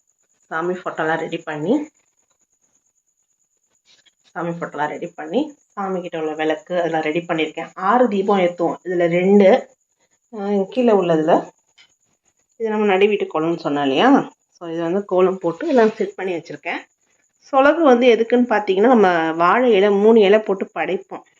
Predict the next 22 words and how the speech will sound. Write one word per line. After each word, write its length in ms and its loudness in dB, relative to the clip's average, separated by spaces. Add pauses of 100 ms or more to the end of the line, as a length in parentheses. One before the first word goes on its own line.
(260)
படைச்சிட்டு 480 0
இலைய 400 6
வந்து 460 -2 (360)
சொலகுல 380 4
வச்சு 280 2
எடுத்துட்டு 400 0
போய் 160 2
தான் 140 4
வச்சு 260 0
நம்ம 160 4
அதுக்கப்புறம் 540 -4
சாப்பிடுவோம். 480 0 (360)
அதெல்லாம் 300 -14
பார்ப்பீங்க 500 2
வீடியோல. 500 2 (420)
ஆ, 160 -8
பாருங்க, 340 0
நடு 200 4
வீட்டு 160 6
கோலம் 180 -2
நல்லா 220 0
இருக்கா? 360 -2